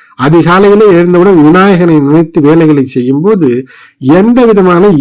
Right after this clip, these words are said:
எதிர்நிலைகளும் உங்கள் முன் நிற்க முடியாத ஒரு நிலையை தந்துவிடும். உடல்நிலையிலும் மிகப்பெரிய முன்னேற்றத்தையும் தொடர் மாற்றங்களையும் தந்துவிடக்கூடிய அற்புத கிரக நிலைகளாக இருக்கிறது. பல கஷ்டங்கள் பல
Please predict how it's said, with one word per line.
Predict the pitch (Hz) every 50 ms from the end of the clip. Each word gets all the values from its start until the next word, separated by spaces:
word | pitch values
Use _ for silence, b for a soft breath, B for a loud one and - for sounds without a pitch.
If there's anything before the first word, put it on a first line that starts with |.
| 139 151
எதிர்நிலைகளும் | 180 190 247 254 233 214 196 175 165 151 139 151 165 190 208 185
உங்கள் | 160 156 156 160 147 147
முன் | 147 151 185 190 175
நிற்க | 151 151 156 - - 190
முடியாத | 175 165 156 151 156 156 156 156 170 175 185 165
ஒரு | 147 135 127
நிலையை | 120 131 143 156 160 156 143
தந்துவிடும். | 135 - 127 120 123 135 135 139 160 190 208 208 B B B B B B
உடல்நிலையிலும் | 131 143 165 214 226 220 214 190 170 156 143 143 175 202 185 147
மிகப்பெரிய | 135 135 170 165 165 - 180 170 185 208 208 156
முன்னேற்றத்தையும் | 135 131 147 160 175 170 151 160 156 139 131 131 135 127 139 185 202 175
தொடர் | - 143 143 160 165 165 147
மாற்றங்களையும் | 131 131 131 135 - 156 139 139 131 127 135 147 175 208 214 b b b b b b -
தந்துவிடக்கூடிய | 135 147 180 185 175 156 147 135 135 - 135 139 170 170 -
அற்புத | - 139 147 - - 170 175 151
கிரக | 131 127 127 127
நிலைகளாக | 135 135 127 123 117 117 120 131 143 156 156
இருக்கிறது. | 127 107 107 104 - 117 - 110 107 107 92 101 - b b b b b b b b b b b b _ -
பல | 151 180 208 233 226 -
கஷ்டங்கள் | - 185 175 - - 247 226 220 214 165 - - - - _
பல | - 143 151 175 180